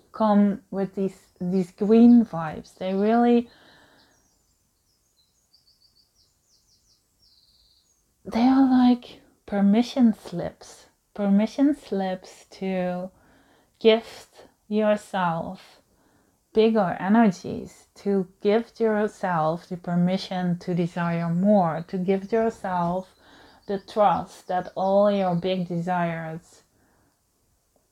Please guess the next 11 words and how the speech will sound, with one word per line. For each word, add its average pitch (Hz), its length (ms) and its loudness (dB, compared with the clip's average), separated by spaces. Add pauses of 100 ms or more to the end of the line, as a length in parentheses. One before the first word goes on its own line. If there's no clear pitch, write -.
(420)
yeah, 202 320 -8 (720)
are 185 180 -4
just 196 340 -6
as 226 280 -2
easy 208 680 2 (1300)
as 185 340 -6
your 180 240 -6
smaller 208 480 6
desires. 170 840 -14 (920)
And 185 640 0 (2250)
some 185 560 -8